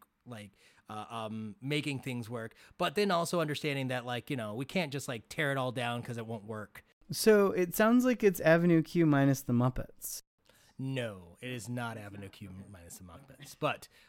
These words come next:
Speaker 1: um, I appreciate that.
Speaker 2: I am sorry. The name itself, it was part of the turnoff. Urinetown. I, it could be an amazing musical.
Speaker 1: No.
Speaker 2: I will listen to it. Yes. She also originated the role of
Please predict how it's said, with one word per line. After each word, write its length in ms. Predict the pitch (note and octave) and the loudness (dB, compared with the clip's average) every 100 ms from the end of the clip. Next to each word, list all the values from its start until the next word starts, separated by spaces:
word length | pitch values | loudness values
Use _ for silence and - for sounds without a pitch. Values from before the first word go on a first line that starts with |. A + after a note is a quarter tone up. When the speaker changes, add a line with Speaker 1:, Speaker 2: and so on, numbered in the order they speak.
| _ C3 | _ -4
Speaker 1:
um, 640 | B2 B2 B2 B2+ B2+ B2 | -2 -2 -2 -4 -6 -2
I 100 | D#3+ | 0
appreciate 520 | D3 G#3+ - B3+ B3 | 0 0 0 0 -2
that. 300 | D3+ C3 F3 - | -2 -4 -6 4
Speaker 2:
I 160 | A3 B3 | 10 12
am 180 | B3 A3 | 12 10
sorry. 400 | A#3 G3 E3+ - | 12 12 12 8
The 140 | F#3+ A3+ | 8 10
name 420 | G#3+ G#3+ B3 B3 | 10 12 12 12
itself, 760 | A#3 - - F3+ D3 C3+ C3+ - - | 10 8 12 12 12 12 6 -2 4
it 100 | F3+ | 6
was 160 | F3+ | 6
part 260 | - F#3 F3 | 8 12 12
of 280 | E3+ D#3+ D3 | 10 8 6
the 100 | D#3+ | 8
turnoff. 440 | F3 D3+ A2+ G#2 | 10 8 6 2
Urinetown. 920 | C#3+ C#3+ F#3 G3 F3+ F3+ E3+ C3 - - - - - - - - F3 | 2 8 10 12 12 12 12 12 8 -2 -8 -8 -12 -12 -12 0 10
I, 340 | G3 G#3 G#3 - - | 12 12 12 6 10
it 220 | G#3+ G3 | 10 12
could 160 | C4+ G#3+ | 6 8
be 120 | B3 | 8
an 40 | G3+ | 8
amazing 640 | G3+ G#3 G#3+ A3+ A3 A3 | 6 8 8 10 10 10
musical. 560 | G#3 F#3 E3 A#2 G2 - | 10 8 6 4 2 -10
Speaker 1:
No. 60 | - - - | -18 -10 8
Speaker 2:
I 140 | F3+ | 10
will 140 | F#3+ | 12
listen 320 | F#3+ E3+ - D3 | 12 12 12 8
to 100 | B2+ | 6
it. 240 | A2 - - - | 4 -2 -10 2
Yes. 540 | C3 G#2 - - - _ - | 2 2 -6 -14 -16 _ -8
She 220 | - G#3+ | -2 4
also 340 | F3 F#3+ G3 A3+ | 8 8 8 6
originated 520 | E3+ E3+ F3+ E3+ E3 | 6 4 4 4 4
the 100 | D#3+ | 4
role 600 | D3 D3 C#3+ C#3 C#3 C#3 - | 6 6 6 4 2 0 8
of 380 | C#3+ C#3 C3 | 8 8 6